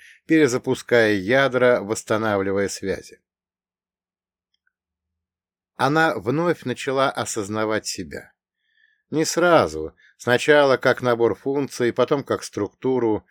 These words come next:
только после этого как Ц Б А цивилизации Тууму. Сознание вернулось не целиком, а фрагментарно, как после долгой амнезии.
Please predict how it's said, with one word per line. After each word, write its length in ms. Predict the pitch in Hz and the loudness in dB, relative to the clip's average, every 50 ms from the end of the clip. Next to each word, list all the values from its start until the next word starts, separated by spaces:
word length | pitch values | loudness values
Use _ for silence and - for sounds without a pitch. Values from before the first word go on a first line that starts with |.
| _ - - - _ _ _ _ | _ -20 -20 -20 _ _ _ _
только 360 | 156 170 165 143 - - 131 | 6 6 6 6 4 -2 -2
после 460 | - - 135 120 - - 117 120 131 | 0 2 2 2 2 2 2 2 4
этого 380 | 147 156 151 - 143 139 135 127 | 4 4 2 2 0 0 0 -2
как 340 | - - - 113 - - | 0 2 2 2 2 0
Ц 200 | - - - 113 | -10 -4 -4 -2
Б 120 | 95 95 104 | 0 0 0
А 300 | 101 107 113 131 147 151 | 2 2 4 2 2 0
цивилизации 880 | - - - 131 127 117 117 101 90 98 101 92 - - - 92 87 | -2 -6 -4 -4 -2 -2 -2 -2 -2 -2 -4 -4 -4 -8 -10 -8 -10
Тууму. 440 | 82 - - 82 76 69 - - _ _ _ _ _ _ _ _ _ _ _ _ _ _ _ _ _ _ _ _ _ _ _ _ _ _ _ _ _ _ _ _ _ _ _ _ _ _ _ _ _ _ _ _ _ - - | -10 -10 -12 -12 -12 -12 -16 -20 _ _ _ _ _ _ _ _ _ _ _ _ _ _ _ _ _ _ _ _ _ _ _ _ _ _ _ _ _ _ _ _ _ _ _ _ _ _ _ _ _ _ _ _ _ -20 -14
Сознание 720 | - - 143 147 139 147 165 190 196 190 180 165 151 139 | -2 2 2 2 2 2 0 0 0 0 0 2 0 2
вернулось 580 | 127 139 147 139 151 160 165 156 147 131 - - | 2 2 0 2 0 -2 0 0 0 -2 -2 -6
не 100 | 135 123 | -8 -8
целиком, 640 | - - 139 131 139 - - _ 165 160 127 110 98 | -4 -4 -2 -2 -2 -4 -4 _ 2 2 2 2 0
а 160 | 104 110 107 | -2 -2 -2
фрагментарно, 960 | - - 123 107 120 127 139 143 135 - 117 87 73 - 69 69 - - _ _ _ - - - _ | 0 -4 -4 -4 -2 -6 -6 -8 -4 -4 -4 -4 -4 -6 -10 -16 -18 -20 _ _ _ -20 -20 -20 _
как 220 | _ - 120 117 - | _ 0 0 0 0
после 400 | - 127 143 143 - - 135 123 | 0 0 0 0 2 -2 -2 -2
долгой 480 | 107 120 120 117 110 98 101 104 104 | 2 4 4 4 4 2 0 0 0
амнезии. 580 | 101 101 107 107 101 87 80 62 - - _ _ | 0 0 -2 -6 -6 -8 -10 -14 -14 -20 _ _